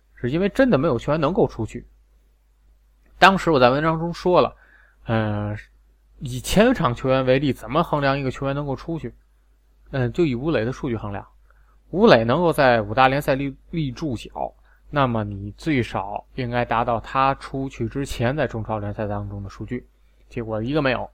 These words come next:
啊，一个没有。所以说确实是实力不够啊，实力不够。那么我比较欣慰的就是降级之后，呃，吴磊没有做出就是太，呃，疯狂的一种决定，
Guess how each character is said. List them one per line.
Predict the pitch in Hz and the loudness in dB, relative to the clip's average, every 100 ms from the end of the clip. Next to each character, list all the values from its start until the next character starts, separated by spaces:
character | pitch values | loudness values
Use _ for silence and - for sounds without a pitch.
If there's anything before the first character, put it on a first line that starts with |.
| - | -10
啊， | 113 - | -10 -8
一 | 113 | -10
个 | 107 | -8
没 | 110 | -10
有。 | - - _ - - - _ | -16 -20 _ -20 -20 -20 _
所 | - 135 | -6 -4
以 | |
说 | 160 | -4
确 | - 151 | -6 -8
实 | 156 | -8
是 | 175 135 120 120 | -8 -8 -8 -10
实 | - - - 151 | -14 -16 -12 -2
力 | 170 | -2
不 | 170 | -2
够 | 170 - - | -6 -6 -8
啊， | 120 110 | -12 -10
实 | - | -8
力 | 135 | -8
不 | 139 | -4
够。 | 160 - _ _ _ - - _ | -4 -6 _ _ _ -20 -20 _
那 | - 127 | -4 0
么 | 113 | 4
我 | 135 | 4
比 | 131 | 4
较 | 147 117 | 4 2
欣 | - 170 | 0 -2
慰 | 175 | -2
的 | 131 | -2
就 | 127 120 | -2 -4
是 | - 113 110 113 - | -4 -6 -4 -8 -4
降 | 190 160 | -2 -2
级 | 139 175 | -4 -8
之 | 180 226 | -6 -6
后， | 226 233 143 - - - - _ _ - | 0 2 2 0 -16 -20 -20 _ _ -6
呃， | 123 113 110 107 107 104 104 107 - _ - - | -2 0 -2 -4 -6 -6 -8 -10 -14 _ -20 -12
吴 | 131 151 | -4 2
磊 | 120 107 | 2 0
没 | 107 135 | 0 0
有 | 151 107 | 0 -4
做 | - 131 | -4 -6
出 | - 127 123 | -6 -8 -6
就 | 123 | -6
是 | 117 107 | -8 -12
太， | - 151 131 110 101 104 - _ _ _ _ - - - - _ - | -4 0 0 -2 -6 -10 -16 _ _ _ _ -20 -20 -20 -20 _ -8
呃， | 117 110 107 107 104 | -6 -6 -8 -10 -12
疯 | - 208 214 | -6 -2 -2
狂 | - 165 | -2 -2
的 | 135 | -2
一 | |
种 | 117 110 | -6 -6
决 | 139 165 | -2 0
定， | 214 | 0